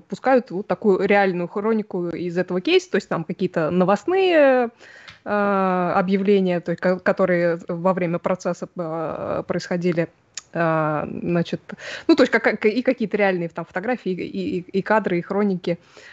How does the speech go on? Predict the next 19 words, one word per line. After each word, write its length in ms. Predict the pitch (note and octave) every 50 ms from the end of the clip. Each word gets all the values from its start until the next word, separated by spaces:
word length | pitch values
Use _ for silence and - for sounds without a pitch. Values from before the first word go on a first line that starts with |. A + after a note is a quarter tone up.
| - - _ -
э, 680 | F3 E3 E3 E3 D#3+ D#3+ D#3 D#3 D#3 D3+ D#3 E3 E3 E3+
все 160 | - - G#3
включены. 640 | G3+ - - G3+ G3 - - A3 G#3 G3+ E3+ D3+ A#2 - _ _ - - - - - _
Вот. 280 | - F#3 F#3+ F3 - - -
А 260 | D#3 E3+ F3 F3 F3 F3+
помимо 400 | - - G#3 G#3+ B3+ D#4 D#4+ D4
вот 140 | C#4 C4
этой 360 | C4+ B3+ - A#3+ A3 G#3+ G#3+ A3
реальной 360 | A#3 A#3+ A3 G3 F#3+ F#3+ F#3+
подоплёки, 760 | - G3+ F#3+ G#3 G#3+ - D4+ G#4 A4+ G#4 - D#4 C4 A3+ G#3
то 80 | -
есть 180 | G#3 G3+ - -
вся 180 | - - B3
эта 140 | A#3+ A3 G#3+
история 380 | G#3 - - A3 G3 F#3 F3+ F3
как 180 | - F3+ E3+
бы 140 | F3 F3 F#3+
известна, 640 | G3 F#3+ G3+ G#3 F#3 F3 - - D#3+ D#3+ D#3+ D#3+ D#3
и, 60 | D#3